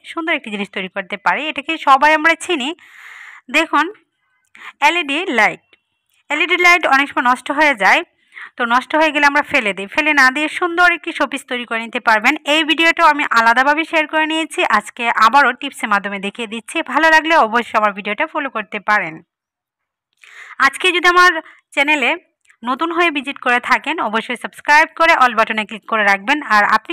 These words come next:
যদি আমার পেজ থেকে দেখে থাকেন, তাহলে অবশ্যই আমার পেজটা ফলো করে দিয়ে রাখবেন, তাহলে ভিডিও ছাড়ার সাথে সাথে আপনি পেয়ে যাবেন, নোটিফিকেশন চলে যাবে, যখন ইচ্ছা তখনই আমার ভিডিওটা দেখে নিতে পারবেন। আর কি বানিয়েছি এটা দেখলে বুঝতে পারবেন,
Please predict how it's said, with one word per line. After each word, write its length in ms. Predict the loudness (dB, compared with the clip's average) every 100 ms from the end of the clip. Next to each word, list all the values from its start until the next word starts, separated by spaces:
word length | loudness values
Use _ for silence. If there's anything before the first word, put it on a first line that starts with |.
| -4
যদি 100 | 0
আমার 180 | 2 0
পেজ 180 | -2 -8 -8
থেকে 220 | -10 -6
দেখে 220 | -8 -6
থাকেন, 400 | -4 -2 -2 -2
তাহলে 200 | 0 2
অবশ্যই 340 | 0 -4 0 2
আমার 160 | 2
পেজটা 440 | 0 -6 -2 -2 -2
ফলো 240 | -2 -4
করে 220 | -6 -8
দিয়ে 180 | -8 -8
রাখবেন, 320 | -10 -12 -20 -20 -20 -20 -4
তাহলে 340 | 0 2 0 0
ভিডিও 280 | -2 0
ছাড়ার 260 | 0 -2 -4
সাথে 280 | -4 -6 -4
সাথে 220 | -6 0
আপনি 400 | 0 0 -4 -8 -8 _ -20 -20 -8
পেয়ে 200 | -4 -2
যাবেন, 340 | 0 0 -2 -4 -4
নোটিফিকেশন 400 | -4 -4 -6 -4
চলে 220 | -4 -4
যাবে, 240 | 0 0 0
যখন 260 | -2 -4 -6
ইচ্ছা 180 | -6
তখনই 420 | 2 2 2 -4 -2
আমার 140 | -4
ভিডিওটা 360 | -4 -6 -4 -4
দেখে 300 | -4 -4 -8
নিতে 200 | -10 -4
পারবেন। 400 | -2 -2 -8 -18 _ _ -20 -12 -8 2
আর 200 | 4 2
কি 120 | -2 0
বানিয়েছি 460 | 2 2 -2 -4 -2
এটা 220 | 2 2
দেখলে 360 | 0 -6 -6 -8
বুঝতে 280 | -8 -8 -2
পারবেন, 360 | 0 2 0